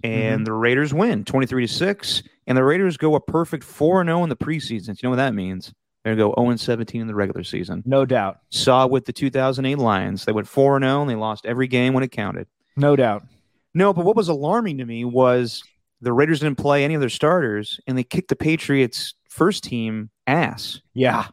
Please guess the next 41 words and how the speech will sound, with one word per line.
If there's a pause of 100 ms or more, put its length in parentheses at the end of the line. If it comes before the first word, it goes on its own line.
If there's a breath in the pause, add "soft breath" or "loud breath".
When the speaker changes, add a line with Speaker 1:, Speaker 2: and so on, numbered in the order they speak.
(320)
Speaker 1:
And
it
may
just
be
a
product
of,
I
don't
know
what
Belichick's
doing
with
Matt
Patricia
calling
plays,
offensive
plays. (500)
But
Mac
Jones
looked
lost.
He
threw
an
interception
right
to
that
linebacker.
You
know
who
that
guy
is,
fifty-nine?